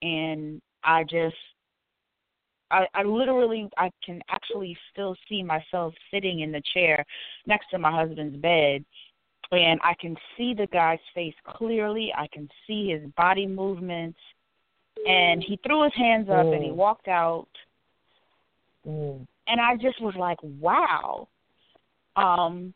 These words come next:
Speaker 2: Wow.
Speaker 1: and there
Speaker 2: Yeah.
Speaker 1: were more instances. There were more, uh, inc-, incidents in the
Speaker 2: Mm.
Speaker 1: hospital with, with the chaplains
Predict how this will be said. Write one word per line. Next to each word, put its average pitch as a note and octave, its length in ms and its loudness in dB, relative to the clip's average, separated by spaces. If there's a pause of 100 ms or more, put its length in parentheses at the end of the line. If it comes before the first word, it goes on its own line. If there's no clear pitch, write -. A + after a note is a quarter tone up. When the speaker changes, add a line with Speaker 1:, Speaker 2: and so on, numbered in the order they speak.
(120)
Speaker 2:
Wow. B2 480 4
Speaker 1:
and B3 200 2
there C4 100 4
Speaker 2:
Yeah. D#4 60 2
Speaker 1:
were D4+ 200 4
more A3+ 500 0
instances. F3+ 760 -6
There F3 140 -2
were E3+ 100 -2
more, G#3 400 -2 (320)
uh, D#3 440 4 (200)
inc-, G#3 180 -2 (1160)
incidents F#3+ 600 0 (960)
in G#3 460 2
the D#3 60 4
Speaker 2:
Mm. D3 60 2
Speaker 1:
hospital E3+ 560 0
with, E3+ 260 2 (300)
with E3 380 0 (360)
the D#3+ 100 0 (160)
chaplains A3+ 920 0